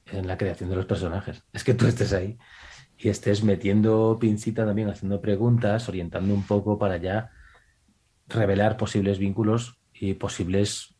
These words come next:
eh, lugares guays donde clavar tu gancho y después arrastrarlos a la campaña. Si luego se refiere a eso, a escenas, momentos, tal, las tramas secundarias, claramente.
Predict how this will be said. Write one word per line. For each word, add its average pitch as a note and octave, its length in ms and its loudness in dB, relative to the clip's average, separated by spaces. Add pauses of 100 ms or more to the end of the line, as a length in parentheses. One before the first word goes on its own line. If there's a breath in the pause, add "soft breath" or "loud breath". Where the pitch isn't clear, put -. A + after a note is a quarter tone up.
eh, F2 360 -6
lugares G2+ 560 2
guays G#2+ 280 2
donde A2 220 4
clavar F2 300 -6
tu A2 100 0
gancho - 480 -8 (180)
y - 20 -
después - 560 -4 (240)
arrastrarlos F2+ 540 -6
a G2 40 -2
la F#2 80 -2
campaña. E2 400 -6 (600 soft breath)
Si - 180 0
luego A#2 160 6
se B2+ 120 4
refiere A#2 300 4
a A#2+ 40 6
eso, G#2 220 0
a E2+ 140 -2 (180 loud breath)
escenas, G#2 580 2
momentos, G2+ 380 0
tal, G#2 160 -2
las F#2 120 -8
tramas E2 220 -4
secundarias, E2 580 -8 (160)
claramente. E2+ 460 -6